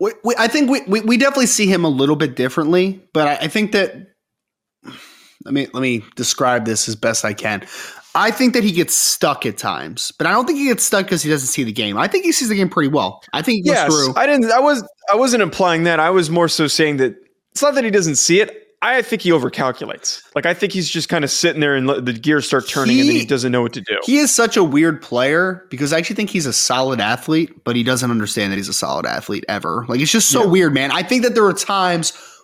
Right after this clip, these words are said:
Speaker 1: where he goes through his reads, he gets stuck there, and he doesn't know what to do because the structure is over of the play. It's over.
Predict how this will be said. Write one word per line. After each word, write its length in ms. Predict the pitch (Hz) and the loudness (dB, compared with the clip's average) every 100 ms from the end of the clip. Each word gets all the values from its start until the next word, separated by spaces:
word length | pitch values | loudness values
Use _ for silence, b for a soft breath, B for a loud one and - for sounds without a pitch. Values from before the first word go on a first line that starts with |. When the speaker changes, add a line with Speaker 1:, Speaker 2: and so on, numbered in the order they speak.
| - | 0
Speaker 1:
where 420 | 165 165 143 - _ | 2 2 0 -4 _
he 140 | - 143 | -10 -2
goes 280 | 170 196 - | 2 2 2
through 160 | 202 | 2
his 160 | 190 147 | 2 2
reads, 540 | 151 143 135 127 - - _ _ | 0 2 2 -2 -6 -10 _ _
he 140 | - 151 | -10 -4
gets 220 | 170 - | -2 0
stuck 440 | - - 190 190 | 0 0 -2 -2
there, 440 | 151 135 117 110 113 _ _ _ _ - | -2 0 2 0 -4 _ _ _ _ -6
and 100 | 165 | -2
he 100 | 165 | -2
doesn't 380 | 147 202 202 220 | 2 2 2 0
know 180 | 180 180 | 2 2
what 240 | 175 175 | 4 2
to 140 | 175 135 | 0 -4
do 320 | - 175 151 | 2 4 4
because 260 | 127 147 127 | 2 -4 -4
the 80 | 127 | -2
structure 560 | - - 175 - 185 | -2 0 -2 0 -2
is 220 | 135 131 - - | -2 -6 -6 -2
over 440 | 175 139 - 117 - | -2 -2 -8 -14 -8
of 180 | 127 127 | -6 -6
the 100 | 131 | -8
play. 380 | - 127 104 98 | -4 -4 -4 -8
It's 160 | - - - | -10 -6 0
over. 540 | 311 359 147 98 - | 4 4 2 -2 -8